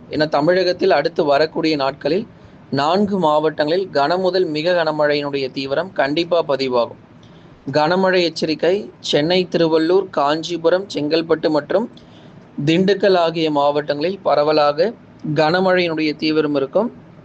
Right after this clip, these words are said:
ஓரிரு இடங்களில் மிக கனமழைக்கான வாய்ப்பும் படிப்படியாக அதிகரிக்க போகுது.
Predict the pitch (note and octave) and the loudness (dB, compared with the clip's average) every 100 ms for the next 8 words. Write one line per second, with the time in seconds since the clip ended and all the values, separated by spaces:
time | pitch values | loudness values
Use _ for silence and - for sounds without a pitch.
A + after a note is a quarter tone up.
0 | - - - _ _ - - - C#3 D3+ | -20 -20 -20 _ _ -20 -20 -8 0 2
1 | F3+ F#3+ F3 E3 E3 G3 F#3 D3 C#3+ D3+ | 4 4 2 0 0 -2 -4 -8 -2 2
2 | F3+ F3+ E3+ D#3+ D#3 D3+ D3+ C#3 C3+ D3 | 4 2 2 0 0 0 0 0 0 0
3 | D#3+ G3 - - - - - C#3+ D#3+ E3+ | -2 -6 -6 -20 -20 -20 -4 0 0 2
4 | E3 D#3+ D3+ D3 F#3 G3 B2+ C3+ D3+ D#3+ | 2 4 2 2 -2 -2 -2 0 2 0
5 | C#3+ C#3 C3 B2 | 0 0 0 -2